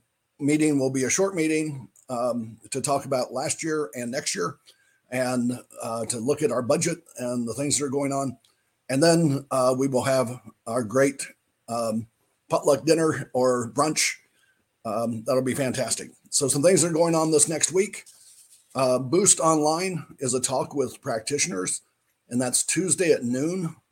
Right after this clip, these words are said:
to twelve thirty or so. And whoever logs on, uh, you can have a discussion with a practitioner and you can hook into that, get into that through our Zoom link, which is on our, uh, page,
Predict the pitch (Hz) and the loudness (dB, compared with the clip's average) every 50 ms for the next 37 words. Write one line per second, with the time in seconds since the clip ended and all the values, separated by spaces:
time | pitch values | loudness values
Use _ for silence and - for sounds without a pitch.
0 | _ _ _ - 131 117 - - 151 139 139 135 - - 143 151 156 156 165 160 | _ _ _ -10 -8 -8 -4 0 2 2 2 2 0 -2 -4 -2 -2 -2 -4 -2
1 | 143 - - 147 156 165 165 165 - _ _ _ _ _ _ _ _ _ _ - | -2 -2 -2 -2 -4 -6 -8 -10 -14 _ _ _ _ _ _ _ _ _ _ -4
2 | 127 131 131 127 127 120 139 139 139 143 151 139 131 131 139 139 113 151 139 143 | 0 0 2 2 0 2 2 2 4 4 2 2 4 2 2 2 2 2 2 2
3 | 156 165 165 160 143 131 120 - - 117 120 117 110 117 110 110 120 113 107 120 | 0 -2 -2 -4 -4 -6 -12 -12 -8 -6 -4 -4 -4 -4 -6 -6 -6 -6 -6 -4
4 | 120 127 120 101 98 110 107 - - 127 123 - 143 127 120 123 113 131 127 113 | -4 -4 -4 -4 -4 -4 -4 -2 -2 -4 -4 -4 -6 -6 -6 -6 -6 -6 -8 -8
5 | 110 - 143 135 - 131 139 143 131 - - _ _ _ _ _ _ _ _ - | -8 -8 -4 -4 -4 -4 -4 -8 -8 -10 -12 _ _ _ _ _ _ _ _ -6
6 | 120 123 120 117 117 113 110 107 - 127 123 135 139 135 - 143 131 123 123 120 | -4 -2 -2 0 -2 -2 -4 -4 -4 0 0 0 0 0 0 -2 0 0 -2 -2
7 | 113 - 156 170 165 - - _ - - - 160 170 165 147 156 139 139 160 - | -4 -4 -6 -6 -6 -10 -18 _ -16 -6 -4 -2 -2 0 0 0 0 0 0 -2
8 | - - - 135 147 151 165 160 156 135 127 131 123 - - 143 147 131 117 120 | -6 -10 -2 0 0 0 2 0 2 2 2 0 -2 -4 -6 -2 0 0 0 0
9 | 117 110 104 139 151 156 156 160 147 131 117 113 110 110 107 - _ _ - 113 | -2 -2 0 2 2 2 2 0 0 -2 -2 -4 -6 -8 -10 -14 _ _ -10 -8
10 | 110 127 120 110 - - 120 123 131 127 123 127 - 117 117 117 113 110 113 110 | -6 -2 0 0 0 0 0 -4 -2 -2 -4 -4 -4 -4 -2 -2 -2 -2 -4 -6
11 | - _ _ _ _ _ _ _ _ _ _ _ 110 110 107 104 95 - 147 151 | -10 _ _ _ _ _ _ _ _ _ _ _ -8 -6 -6 -6 -4 2 4 4
12 | 139 123 117 113 - - | 4 4 2 0 -4 -6